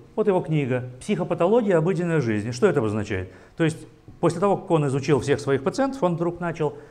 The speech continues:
анализировать обычных людей, просто жизнь. Он дальше пошёл в политику. Он начал изучать народы.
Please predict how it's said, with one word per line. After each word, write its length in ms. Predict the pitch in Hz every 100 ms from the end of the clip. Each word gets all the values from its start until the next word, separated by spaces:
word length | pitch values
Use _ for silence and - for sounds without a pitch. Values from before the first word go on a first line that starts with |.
| - -
анализировать 600 | 143 151 165 233 240 226
обычных 500 | 233 202 - 127 113
людей, 320 | 117 95 95
просто 480 | 95 247 175 - 107
жизнь. 320 | 82 85 78 - - -
Он 140 | - 110
дальше 220 | 139 156
пошёл 460 | 165 - 196 196 180
в 280 | 180 185
политику. 760 | 185 220 240 151 - 110 82 78 - - - - -
Он 140 | 107
начал 300 | 107 135 160
изучать 340 | 147 156 185 185
народы. 680 | 190 202 202 135 90 80